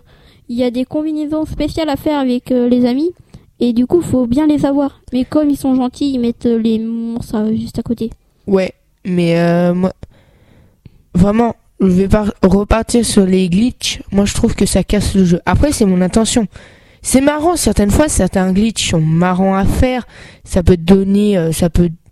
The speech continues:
Speaker 2: être, euh, des speedruns, sinon il n'y aurait pas eu de speedrun. Mais je trouve ça dommage, en fait, que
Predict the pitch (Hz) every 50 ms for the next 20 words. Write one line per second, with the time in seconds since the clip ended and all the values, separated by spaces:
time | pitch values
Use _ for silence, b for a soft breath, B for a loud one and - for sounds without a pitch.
0 | _ _ _ _ b b b b b b b b - 196 196 180 175 - 208 202
1 | 196 190 190 190 190 180 175 - _ - - 185 208 196 - - 240 214 226 226
2 | 233 220 208 - 185 175 175 170 170 165 160 165 165 - - - 190 190 185 -
3 | - - - 233 202 202 240 285 311 269 220 B B B B B B B B B
4 | - - - 180 180 185 185 190 190 190 190 185 - - - 214 - - - 214
5 | 196 175 180 208 208 214 226 233 214 202 202 185 - 214 214 - - - 196 185
6 | 180 180 175 175 175 175 175 175